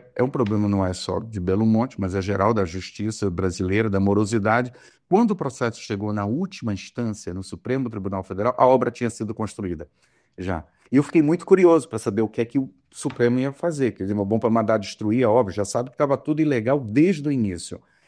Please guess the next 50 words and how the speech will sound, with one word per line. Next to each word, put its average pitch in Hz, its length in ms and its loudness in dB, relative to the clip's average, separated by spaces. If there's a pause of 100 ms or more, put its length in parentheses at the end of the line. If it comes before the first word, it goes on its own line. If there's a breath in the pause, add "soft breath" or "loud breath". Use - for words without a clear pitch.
(120)
E 139 60 0
o 143 60 4
Supremo 156 580 0
fez 98 320 -2
uma 98 340 -2
solução 92 640 -4
que - 120 -10
eles 87 220 -4
chamaram 90 440 -2
de 87 120 -10
salomônica, 95 800 0
pra 90 160 -6
mim 90 100 -2
não 92 220 0
é, 110 180 2 (320 soft breath)
mas 135 200 2
que 131 120 -6
disse, 135 220 -2
"Senhor, 117 300 2
isso 98 180 -4
aqui 117 100 -6
vai 113 120 2
ter 117 120 -2
que 110 80 -6
ser - 120 -8
convertido 110 560 -2
agora 110 220 2
em 110 100 2
perdas 131 600 0
em 98 140 0
dano, 101 400 -2
e 95 120 -2
danos", 95 400 0
quer - 100 -6
dizer, 87 140 -4
indenização 117 960 2 (300 loud breath)
ao 131 120 4
povo 135 580 2
que 131 140 -8
deveria 120 640 0
ter 123 220 -8
sido 113 320 -4
consultado 95 680 -4
e - 20 0
não 110 160 0
foi. 90 340 -6
E 104 60 -6
hoje 104 240 -2
nós 113 140 -2
estamos 107 360 -2